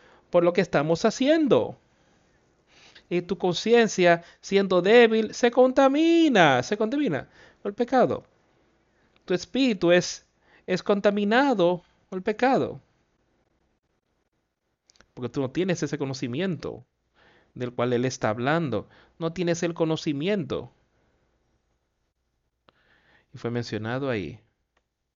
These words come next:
Ese es, ese conocimiento espiritual. Hay conocimiento ahí de un hombre que puede ser envanecido.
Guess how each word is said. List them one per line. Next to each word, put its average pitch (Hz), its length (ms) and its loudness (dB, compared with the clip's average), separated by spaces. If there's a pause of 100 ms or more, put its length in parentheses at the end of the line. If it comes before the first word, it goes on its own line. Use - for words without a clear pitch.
(880)
Ese 117 300 -10
es, - 240 -18 (600)
ese 123 240 -8
conocimiento 127 540 -8
espiritual. 143 720 -4 (320)
Hay 131 100 -4
conocimiento 139 680 -6
ahí 110 580 -6 (500)
de 104 100 -12
un 107 80 -10
hombre 117 220 -10
que 104 100 -12
puede 107 180 -6
ser - 880 -10
envanecido. 127 840 -6